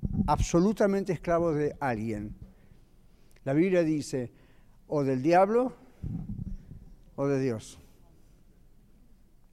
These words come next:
No hay, ¿saben qué es un ateo? ¿Qué es un ateo? No cree la existencia de Dios. Bologna.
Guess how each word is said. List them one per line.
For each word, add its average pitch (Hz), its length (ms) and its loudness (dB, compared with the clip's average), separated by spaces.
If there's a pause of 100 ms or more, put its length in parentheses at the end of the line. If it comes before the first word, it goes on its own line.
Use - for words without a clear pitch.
No 170 340 4
hay, 156 460 4 (1040)
¿saben 202 340 4
qué 214 100 -2
es 202 100 -2
un 190 260 0
ateo? 160 600 4 (1200)
¿Qué 214 80 -2
es - 100 -4
un 190 160 0
ateo? 127 520 -2 (1900)
No 185 180 2
cree 190 220 4
la 196 80 6
existencia 180 520 0
de 170 140 4
Dios. 135 520 -2 (1080)
Bologna. 143 720 0